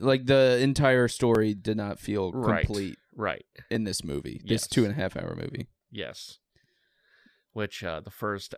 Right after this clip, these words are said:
Speaker 2: hour of it felt like, uh, "Hey, remember that last movie?"
Speaker 1: There's a whole lot of, "Hey,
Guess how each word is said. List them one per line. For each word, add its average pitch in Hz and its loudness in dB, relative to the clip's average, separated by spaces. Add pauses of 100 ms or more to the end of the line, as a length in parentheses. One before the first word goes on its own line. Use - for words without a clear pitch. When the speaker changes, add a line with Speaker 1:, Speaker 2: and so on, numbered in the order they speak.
Speaker 2:
hour 101 0 (580)
of 107 -4
it 98 -2
felt - -6
like, 73 -8
uh, 64 -8 (480)
"Hey, 117 -4
remember 113 0
that 95 -2
last 107 -6
movie?" 147 -4 (500)
Speaker 1:
There's 139 6
a 120 8
whole 131 8
lot 113 8
of, 101 -4 (1300)
"Hey, 120 2